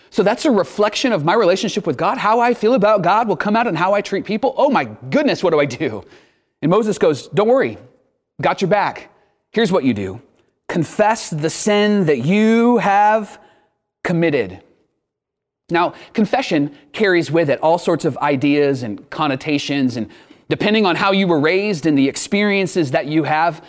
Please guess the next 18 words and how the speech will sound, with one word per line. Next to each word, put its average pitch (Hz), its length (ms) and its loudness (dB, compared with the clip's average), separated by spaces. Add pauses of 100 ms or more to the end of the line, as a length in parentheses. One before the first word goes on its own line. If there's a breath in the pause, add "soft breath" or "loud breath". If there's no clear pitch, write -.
(160 loud breath)
confession 180 600 -2
has 147 320 -2
all 170 180 2
sorts 170 400 -4
of 131 180 -4 (360 soft breath)
narratives 147 720 0
behind 113 420 -6
it. 90 160 -14
Like, 143 160 -4
maybe 220 240 2
for 202 160 -4
some 214 260 0
of 143 120 0
you, 120 240 0 (320 loud breath)
confession 196 720 -2
is 160 240 -4
this 131 240 -4
quiet 247 720 -2